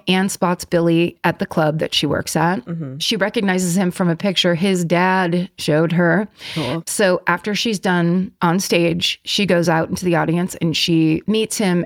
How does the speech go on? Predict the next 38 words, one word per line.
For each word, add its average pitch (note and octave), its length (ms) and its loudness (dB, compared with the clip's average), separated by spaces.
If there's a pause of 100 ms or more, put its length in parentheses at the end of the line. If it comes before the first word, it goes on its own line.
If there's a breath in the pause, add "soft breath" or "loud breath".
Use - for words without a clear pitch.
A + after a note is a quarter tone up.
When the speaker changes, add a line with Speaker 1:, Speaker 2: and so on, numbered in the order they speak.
Speaker 1:
and E3+ 100 2
they D#3+ 80 4
have D#3+ 120 2
a D3 40 0
drink - 260 -4
together. - 460 -4 (840 loud breath)
Billy C4 420 0
is G3+ 300 -2 (140)
clearly A#3 760 0
and F3+ 160 2
immediately F#3+ 560 2
attracted D#3+ 460 0
to - 140 -10
Anne. D#3 420 0 (100)
She's - 300 -2
five F#3 240 0
years D#3+ 180 0 (120)
older F#3+ 240 0
than F3 120 2
he F3+ 220 2
is. E3+ 420 0 (140 loud breath)
She - 140 -2
has F3 180 0
tons G3+ 320 0
of F#3 80 -4
confidence. E3 680 0 (400 loud breath)
More G#3 160 2
importantly, F#3+ 720 2
she's F#3 200 -2
completely A3 640 -2
different F#3 380 0
than F3+ 260 2
any G3 240 0
woman E3 640 2
Billy F3+ 360 2
has E3 320 0
ever E3 220 2
known D3+ 460 2